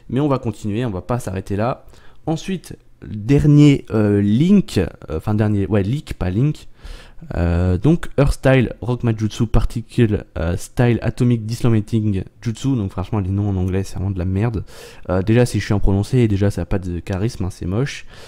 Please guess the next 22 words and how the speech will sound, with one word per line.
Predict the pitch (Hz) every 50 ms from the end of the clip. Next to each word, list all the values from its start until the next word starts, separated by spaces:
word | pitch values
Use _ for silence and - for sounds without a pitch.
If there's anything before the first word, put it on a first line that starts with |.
| - - - - - - - -
Euh, | 107 101 101 98 95 95 98 98 98 95 90 90 92 92 92 92 95
c'est, | - - - - 156 160 165 165 - -
euh, | - 107 104 101 101 104 104
le | 107 117 143 156
deuxième | 151 143 135 131 135 143 143 135 110 - - - -
Tsushikage, | - - 160 - - 135 - 120 110 104 120 135 147 143 -
celui | - - - 110
qui | - 110
ressemble | - - 113 110 104 101
à |
une | 101 101
momie, | 101 98 104 117 139 151 - 208
donc, | 135 104 92 92 - -
euh, | 104 98 92 92
pendant | - 104 104 107
la | 107 101 95
quatrième | - - 104 - - 104 92
grande | 90 90 92
guerre, | 92 127 120
donc | 95 92 -
c'est | - 90
lui. | 90 117 160 190